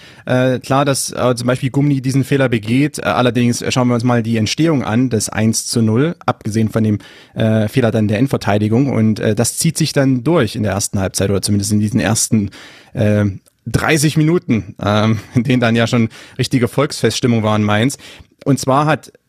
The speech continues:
Mainz es sehr gut verstanden, Augsburg immer auf eine Seite zu schieben. Hat, ähm, vielfach geklappt.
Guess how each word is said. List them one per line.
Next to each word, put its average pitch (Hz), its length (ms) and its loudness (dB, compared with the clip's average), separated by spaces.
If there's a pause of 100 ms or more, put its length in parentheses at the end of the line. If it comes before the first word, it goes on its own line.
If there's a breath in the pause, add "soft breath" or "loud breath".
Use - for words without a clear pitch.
(120)
Mainz 127 320 0
es 131 220 -2
sehr 165 180 2
gut 196 200 -2
verstanden, 127 760 0 (340)
Augsburg 165 760 0
immer 185 240 2
auf - 240 -2
eine 165 340 2
Seite 139 380 0
zu - 160 -4
schieben. - 400 -4 (280)
Hat, - 180 -4 (220)
ähm, 139 300 0
vielfach - 640 -2
geklappt. 127 440 -4